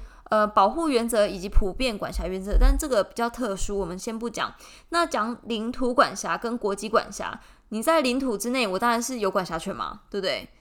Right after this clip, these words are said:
所以像犯罪行为地、犯罪结果地，如果都在我这边的话，我可以有管辖权吗？可以。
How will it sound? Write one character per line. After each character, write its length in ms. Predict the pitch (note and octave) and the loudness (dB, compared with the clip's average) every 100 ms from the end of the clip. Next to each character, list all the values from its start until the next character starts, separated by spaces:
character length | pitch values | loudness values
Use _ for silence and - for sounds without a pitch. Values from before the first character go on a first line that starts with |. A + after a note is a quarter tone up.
| _ | _
所 160 | - B3+ | -4 -2
以 40 | |
像 260 | C#4 B3+ B3+ | -2 -4 -4
犯 240 | D4 B3 | -4 -2
罪 180 | B3+ A#3 | 0 0
行 220 | A3+ G#3 | -2 -4
为 120 | G#3+ | -4
地、 280 | G3+ A3 F#3 | -4 -8 -10
犯 180 | - C4 | -8 -2
罪 140 | C4 | -2
结 100 | G#3 | -2
果 140 | G3 F#3 | -4 -4
地， 140 | A3+ | -8
如 160 | F#3+ G#3 | -4 -2
果 100 | G#3 | 0
都 140 | G#3 | -2
在 100 | A#3 | -2
我 100 | G3 | -4
这 120 | - | -6
边 140 | G#3 F#3 | -6 -6
的 100 | E3 | -8
话， 400 | G#3 D#3 G2 - - | -4 -2 -2 -8 -8
我 140 | G#3+ | -6
可 120 | G#3 | -4
以 60 | A3+ | -2
有 100 | A3 | -2
管 180 | G#3 F#3 | -2 -6
辖 140 | E3+ | -8
权 180 | - G3+ | -10 -8
吗？ 240 | A2+ F#2 G#3 - - | -8 -8 -10 -12 -10
可 80 | G#3+ | -8
以。 300 | G3+ F#3+ | -8 -12